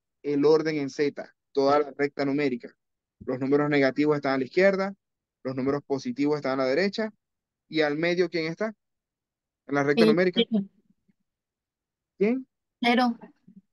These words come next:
Speaker 1: El cero, perfecto. ¿Ya? Además hablamos de los conjuntos numéricos. Ya nosotros hablamos de todos los conjuntos numéricos y ya Vicky me dijo que sí se acuerda de lo que hablamos.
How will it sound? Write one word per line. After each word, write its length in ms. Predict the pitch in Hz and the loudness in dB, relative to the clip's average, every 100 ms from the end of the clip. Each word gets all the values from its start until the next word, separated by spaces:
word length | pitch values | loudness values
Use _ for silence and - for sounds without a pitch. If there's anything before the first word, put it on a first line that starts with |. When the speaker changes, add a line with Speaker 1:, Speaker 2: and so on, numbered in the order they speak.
| _ | _
Speaker 1:
El 260 | - 143 131 | -2 0 0
cero, 460 | - 131 123 - - | 0 2 2 0 -4
perfecto. 640 | 131 131 127 107 - - _ _ _ - | -2 -2 -4 -6 -14 -20 _ _ _ 2
¿Ya? 280 | 151 190 - _ _ _ _ _ _ _ _ _ _ _ | 2 2 -4 _ _ _ _ _ _ _ _ _ _ _
Además 520 | 151 160 160 156 175 | 4 6 6 6 4
hablamos 600 | 208 226 233 208 214 254 - | 4 6 6 4 2 -2 -4
de 420 | 160 170 190 233 | -4 0 0 -2
los 200 | 180 175 | 2 0
conjuntos 500 | 160 151 147 156 170 | 2 -4 -2 -4 -2
numéricos. 420 | 170 175 208 190 127 | -2 0 0 -2 -4
Ya 80 | |
nosotros 280 | 127 139 170 | -4 0 2
hablamos 260 | 175 143 175 | 2 0 0
de 20 | |
todos 100 | 160 | 0
los 60 | 151 | -2
conjuntos 240 | 160 156 | -2 -6
numéricos 420 | 156 160 214 - - | -4 -4 -4 -4 -6
y 120 | 139 | -4
ya 140 | 135 | -2
Vicky 240 | 135 139 156 | -2 -4 -2
me 140 | 151 | -2
dijo 180 | 135 131 | -2 -4
que 120 | 135 | -8
sí 100 | 123 | -8
se 80 | 120 | -8
acuerda 280 | 123 123 123 | -4 -4 0
de 40 | |
lo 80 | 123 | -2
que 100 | 120 | -2
hablamos. 240 | - - | -10 -12